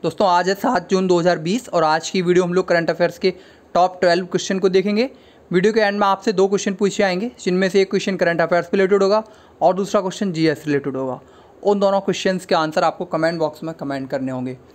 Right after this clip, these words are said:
आज की वीडियो के पीडीएफ़ के लिए आप इस वीडियो के डिस्क्रिप्शन बॉक्स में जाइएगा, वहाँ पर आपको हमारे Telegram चैनल का लिंक मिलेगा। हमारे Telegram चैनल का नाम है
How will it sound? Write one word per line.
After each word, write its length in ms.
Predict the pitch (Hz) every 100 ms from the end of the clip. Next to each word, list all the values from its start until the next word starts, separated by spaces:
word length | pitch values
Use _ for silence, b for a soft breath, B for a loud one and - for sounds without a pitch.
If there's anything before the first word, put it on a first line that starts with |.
| B B -
आज 220 | 147 160
की 100 | -
वीडियो 220 | 185 190 190
के 100 | 196
पीडीएफ़ 340 | 196 175 190
के 120 | -
लिए 140 | 190 262
आप 180 | 190
इस 100 | 185
वीडियो 260 | 160 175 180
के 100 | 180
डिस्क्रिप्शन 540 | 165 - 180 160 185
बॉक्स 260 | 180 180 -
में 80 | 185
जाइएगा, 380 | 170 175 214 269 B B B
वहाँ 200 | 170 165
पर 160 | 185 190
आपको 260 | 180 -
हमारे 300 | 190 175 180 180
Telegram 420 | 175 175 170 165
चैनल 240 | 160 156 156
का 120 | 156
लिंक 240 | 151 165 185
मिलेगा। 280 | 180 226 - B B -
हमारे 360 | 160 160 170 -
Telegram 400 | 170 165 170 165
चैनल 200 | 165 156
का 100 | 156
नाम 240 | 156 156
है 100 | 214